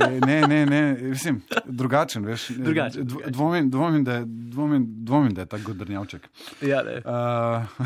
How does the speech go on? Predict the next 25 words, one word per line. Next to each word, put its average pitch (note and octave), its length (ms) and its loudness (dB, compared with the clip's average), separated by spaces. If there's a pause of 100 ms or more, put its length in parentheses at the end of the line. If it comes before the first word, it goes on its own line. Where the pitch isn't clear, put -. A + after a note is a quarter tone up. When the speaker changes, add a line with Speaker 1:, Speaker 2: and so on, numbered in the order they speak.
(580)
Speaker 1:
<laughs> - 1080 -4
to. C3 180 0 (260)
Eh, C3+ 460 2 (340)
veš B2+ 180 -2
kaj A3+ 220 2
še? C#3 240 0 (580)
Dajva C#3 380 0
iti, G2 200 -8
dajva C3 260 -2
iti A2+ 100 -8
po G2+ 140 -14
vrsti. F2 320 -14 (140)
Bo - 100 -20
Speaker 2:
Ajde. F#2+ 140 -12
Speaker 1:
tak E2+ 200 -10
en, D#2+ 160 -6
eh, - 40 -12 (320)
Slavko E2+ 420 -10
Bobovnik D#2 500 -10
intervju, D2+ 360 -14
to D2+ 80 -18
je C#2+ 60 -16
spadlo. C2 300 -18 (200)
Speaker 2:
Ajde. F2+ 220 -18 (260)
Speaker 1:
Ehm, D#2+ 440 -10